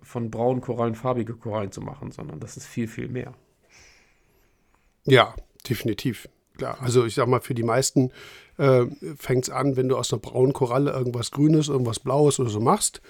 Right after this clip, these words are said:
Speaker 2: Das ist vielleicht, ich will jetzt nicht sagen Einsteigerlevel, aber damit sind viele schon zufrieden.
Speaker 1: Ja.
Speaker 2: Und bei anderen fäng-, fängt Farbe bei drei an, ne? Also
Speaker 1: Ja.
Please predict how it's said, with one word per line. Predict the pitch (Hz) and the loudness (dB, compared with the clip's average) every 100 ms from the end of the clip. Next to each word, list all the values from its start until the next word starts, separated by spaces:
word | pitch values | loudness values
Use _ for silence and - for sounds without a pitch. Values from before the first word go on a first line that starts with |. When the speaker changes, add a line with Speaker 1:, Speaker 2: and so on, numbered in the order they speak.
| - - _ _ | -20 -20 _ _
Speaker 2:
Das | - 123 | -6 -6
ist | - | -6
vielleicht, | - 131 127 127 - _ - _ | -4 -4 -2 -4 -8 _ -20 _
ich | - | 4
will | 185 | 6
jetzt | 190 | 6
nicht | 202 | 4
sagen | 185 | 2
Einsteigerlevel, | 156 240 - 208 180 175 175 | 2 0 2 2 2 2 2
aber | 151 | 0
damit | 143 139 151 | 0 0 0
sind | - 160 | 0 -2
viele | - 143 | -2 -4
schon | 131 127 | -2 -2
zufrieden. | - 123 147 156 190 | -4 -6 -4 2 2
Speaker 1:
Ja. | 107 - - - | 2 -2 -18 -2
Speaker 2:
Und | 131 127 | -2 0
bei | 127 | 0
anderen | 139 143 | 4 4
fäng-, | - 139 143 | 4 4 4
fängt | - 151 139 | 4 2 4
Farbe | - 147 139 | 4 6 6
bei | 131 | 2
drei | 131 123 143 | 0 2 4
an, | 143 101 95 _ - | 4 2 -2 _ 4
ne? | 135 170 | 4 4
Also | 123 | 0
Speaker 1:
Ja. | 110 | -2